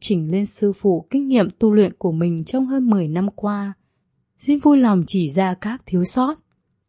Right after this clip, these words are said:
Một, trong khổ nạn đắc tại Pháp. Tôi sinh ra vào thời điểm khó khăn ở một ngôi làng miền núi nghèo khó vào năm một chín năm hai.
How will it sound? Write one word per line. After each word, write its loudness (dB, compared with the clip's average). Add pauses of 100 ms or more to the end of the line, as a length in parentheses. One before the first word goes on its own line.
(880)
Một, 2 (400)
trong 2
khổ 4
nạn 0
đắc 0
tại -2
Pháp. 0 (800)
Tôi 6
sinh 2
ra 2
vào 0
thời 2
điểm 2
khó -2
khăn 0
ở 0
một 2
ngôi 4
làng 2
miền 2
núi 0
nghèo 2
khó -2
vào 0
năm 2
một 2
chín -4
năm 0
hai. -4